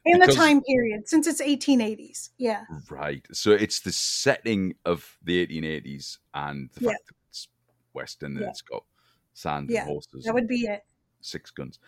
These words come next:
Speaker 2: Do we have a shootout at any point? Just, just
Speaker 1: I don't think so.
Speaker 2: Oh, I can give
Speaker 1: I don't
Speaker 2: Western another
Speaker 1: think there's a
Speaker 2: shootout.
Speaker 1: shootout.
Speaker 2: <laughs>
Speaker 1: There's a shootout?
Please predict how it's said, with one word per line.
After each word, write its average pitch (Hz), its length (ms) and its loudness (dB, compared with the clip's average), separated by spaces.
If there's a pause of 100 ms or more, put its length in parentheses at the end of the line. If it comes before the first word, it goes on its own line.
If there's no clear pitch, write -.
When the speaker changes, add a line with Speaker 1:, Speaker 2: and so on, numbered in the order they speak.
(240)
Speaker 2:
Do 123 80 -2
we 147 100 6
have 170 140 6
a - 20 -2
shootout 143 440 2
at 80 40 -4
any 73 120 -4
point? 60 340 -8 (340)
Just, - 280 -8
just - 260 -10 (1040)
Speaker 1:
I 262 120 -10
don't 320 200 -10
think 339 160 -4
so. - 160 -14 (680)
Speaker 2:
Oh, 113 40 -16
I - 1080 -20
can 339 60 -16
give 254 80 -6
Speaker 1:
I 139 40 -12
don't - 60 -8
Speaker 2:
Western 185 280 -4
another 90 140 -2
Speaker 1:
think - 240 -6
there's 180 120 -6
a - 20 -18
Speaker 2:
shootout. - 40 -12
Speaker 1:
shootout. - 1500 -8
Speaker 2:
<laughs> - 440 -20
Speaker 1:
There's 427 140 -8
a 220 140 -2
shootout? 466 400 -6